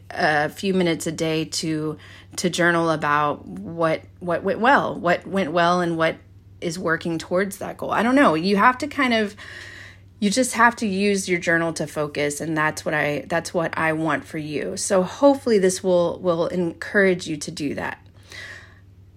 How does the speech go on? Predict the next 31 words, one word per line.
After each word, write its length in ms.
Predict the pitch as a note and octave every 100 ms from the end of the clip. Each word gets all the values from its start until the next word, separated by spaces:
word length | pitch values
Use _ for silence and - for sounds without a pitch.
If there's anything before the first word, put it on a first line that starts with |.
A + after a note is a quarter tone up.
| -
So 160 | C4
I'm 160 | B3+ C4
going 280 | D4 D4 C#4+
to 480 | - A#3+ A#3 A3+
set 320 | A3 - A3 A3
that 260 | G3+ G3+
as 160 | G#3 G#3+
your 120 | C4
homework, 500 | A3+ D3+ C#3 D#3 -
set 320 | - D#3 D3
the 80 | G#3+
intentions, 920 | A#3 A#3 G3 F#3 - F#3 F#3 F#3 F#3
think 260 | - D#3+ E3
about 320 | F#3 F#3+ F#3+
something 420 | - F#3+ F#3 F#3+
that 160 | F#3+ F3
you 280 | F#3 F#3
have, 480 | F3+ E3+ D#3+ E3 F#3 - - -
you 200 | - E3+
know, 320 | D3 D3+ - - - F#3+
accomplished 880 | F#3+ - F3+ F#3 F#3 F#3 - - - - - -
after 300 | E3 E3 G3
you 140 | F#3+
set 240 | F#3 F#3 F3+
an 80 |
intention 560 | F#3 F#3 F#3 F#3+ F3+ F#3
in 100 | G3
the 80 | G#3
past 540 | - E3+ D3 D#3+ -
and 120 | E3+
see, 440 | D3 - F3+ F3